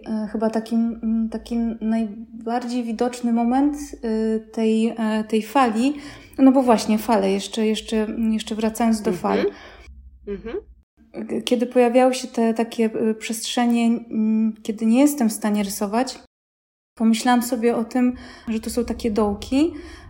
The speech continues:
Speaker 1: e, które może nie są dołkami, ale, mm, bardziej wolałabym je porównywać do właśnie fal morskich. A
Speaker 2: Mhm.
Speaker 1: jak zaczęłam sobie analizować budowę fali wodnej ogólnie, to taka fala wodna składa się z grzbietu fali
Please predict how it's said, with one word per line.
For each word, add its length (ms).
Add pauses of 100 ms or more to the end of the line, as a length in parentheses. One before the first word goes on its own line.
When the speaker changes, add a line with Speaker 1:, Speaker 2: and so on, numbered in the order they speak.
Speaker 1:
e, 120
które 300
może 240
nie 160
są 220
dołkami, 520
ale, 340
mm, 800
bardziej 320
wolałabym 420
je 80
porównywać 720
do 440 (180)
właśnie 320
fal 300
morskich. 600 (380)
A 60
Speaker 2:
Mhm. 240
Speaker 1:
jak 180
zaczęłam 320
sobie 240
analizować 760
budowę 440
fali 500
wodnej 460
ogólnie, 520 (400)
to 80
taka 240
fala 280
wodna 280
składa 380
się 420
z 80
grzbietu 520
fali 300